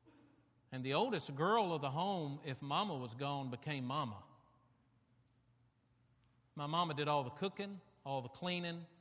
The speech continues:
all the clothing, getting her brothers and sisters ready. She became, her dad basically gave her that role of becoming mom. She had some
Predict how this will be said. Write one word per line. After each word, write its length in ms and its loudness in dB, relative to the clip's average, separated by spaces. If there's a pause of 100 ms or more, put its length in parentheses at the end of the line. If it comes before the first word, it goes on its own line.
(600)
all 160 -2
the 60 -8
clothing, 640 -2 (1000)
getting 180 -2
her 100 -6
brothers 340 2
and 100 -6
sisters 420 -6
ready. 300 -2
She 320 -4
became, 600 -4 (800)
her 140 0
dad 420 6 (200)
basically 520 2
gave 260 2
her 160 0
that 200 0
role 320 6
of 60 0
becoming 440 -2
mom. 380 0 (920)
She 200 8
had 200 12
some 340 2